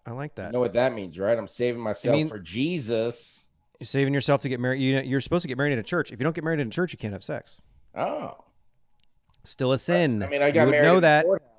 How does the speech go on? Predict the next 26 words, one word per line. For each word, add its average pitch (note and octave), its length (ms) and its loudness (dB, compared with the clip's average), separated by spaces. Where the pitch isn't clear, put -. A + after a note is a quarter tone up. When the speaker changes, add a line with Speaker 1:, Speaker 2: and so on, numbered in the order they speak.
Speaker 2:
but A2+ 60 0
I A2 60 2
still C#3 340 -4
haven't A2 340 -4
had F#2+ 220 -4
sex - 680 -8
'cause - 100 -14
I'm G#2 120 -10
saving C#3+ 480 0
myself C#3 720 -2
for C#3+ 420 -8
death. - 600 -4
Speaker 1:
Nice. G2+ 640 -12
Speaker 2:
I - 60 -8
want A#2 260 -2
Jesus C#3+ 540 -4
to C3 80 -8
be C3 80 0
the A#2 100 -2
first A#2 320 -4
one A2+ 140 -6
to G2+ 80 -6
take G#2 300 -4
my F#2 160 -4
cum. D#2+ 460 -12
Speaker 1:
<laughs> - 320 -8